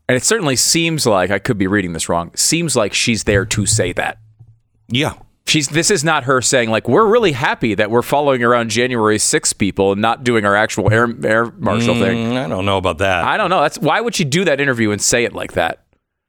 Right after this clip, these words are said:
Speaker 1: Like, why would she? What, she would know that that would be controversial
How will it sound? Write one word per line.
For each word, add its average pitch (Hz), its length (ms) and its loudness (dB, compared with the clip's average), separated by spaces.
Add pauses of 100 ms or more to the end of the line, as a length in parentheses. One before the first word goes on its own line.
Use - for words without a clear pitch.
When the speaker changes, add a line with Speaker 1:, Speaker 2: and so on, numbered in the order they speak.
(120)
Speaker 1:
Like, 147 140 -2
why 196 180 4
would 240 160 0
she? 170 140 -2
What, 143 500 -2 (100)
she - 260 0
would 92 240 -2
know 85 480 2
that 101 160 -2
that 104 160 0
would 95 120 -6
be 92 120 -2
controversial 98 880 -4